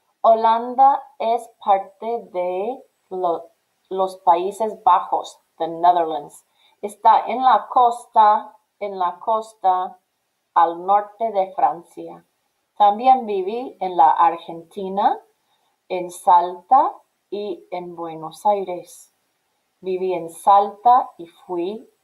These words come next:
al colegio, la escuela secundaria en Salta. Y yo trabajé como música en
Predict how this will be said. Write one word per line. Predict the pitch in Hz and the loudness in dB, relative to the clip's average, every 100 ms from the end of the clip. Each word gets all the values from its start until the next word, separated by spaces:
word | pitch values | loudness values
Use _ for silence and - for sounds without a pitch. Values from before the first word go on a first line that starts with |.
| - | 0
al | 175 170 | 0 0
colegio, | - 175 202 233 - 190 202 277 - _ _ _ - | -8 -6 -2 -2 -4 -2 0 0 -4 _ _ _ 0
la | 170 | 2
escuela | 160 - - 190 220 208 175 | 2 -2 -10 -6 -4 2 2
secundaria | 175 - 175 - 160 165 202 233 185 165 170 214 _ _ _ _ - | 2 -4 -10 -10 -12 -4 2 2 2 -2 -2 -4 _ _ _ _ -16
en | 170 160 | -14 -14
Salta. | - 185 170 - - 160 165 _ _ _ _ _ _ _ | 0 2 2 -2 -14 -18 -18 _ _ _ _ _ _ _
Y | - 196 | -12 -8
yo | 196 233 240 | 0 2 2
trabajé | 233 202 202 208 - 254 220 220 311 _ _ | 4 4 4 2 2 0 0 -4 -8 _ _
como | - 185 170 160 | -10 -10 -8 -12
música | 165 247 254 214 190 185 185 254 - _ _ _ _ _ _ | -4 -4 -4 -12 -12 -4 -2 -2 -4 _ _ _ _ _ _
en | 185 185 190 226 262 262 | -4 -2 -2 -4 -8 -12